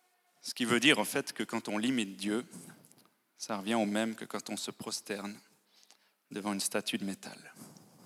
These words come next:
Alors les espions attisent les craintes du peuple,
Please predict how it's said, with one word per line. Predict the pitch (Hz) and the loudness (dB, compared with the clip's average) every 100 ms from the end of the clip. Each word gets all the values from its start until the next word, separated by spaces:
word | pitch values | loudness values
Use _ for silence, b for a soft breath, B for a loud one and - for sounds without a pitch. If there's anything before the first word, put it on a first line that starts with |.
| - - - _ _ _ _ _ _ _ _ _ _ _ _ _ _ _ _ _ _ _ _ _ _ _ _ _ _ _ _ _ _ _ _ _ _ _ _ B B B - | -20 -20 -20 _ _ _ _ _ _ _ _ _ _ _ _ _ _ _ _ _ _ _ _ _ _ _ _ _ _ _ _ _ _ _ _ _ _ _ _ B B B 10
Alors | 127 | 12
les | 139 135 | 12 10
espions | 151 - 175 160 | 8 8 6 8
attisent | 160 - 175 139 | 8 8 4 6
les | 127 | 4
craintes | - 165 151 | 6 6 6
du | 123 117 | 4 4
peuple, | 117 101 - 101 | 6 6 4 -4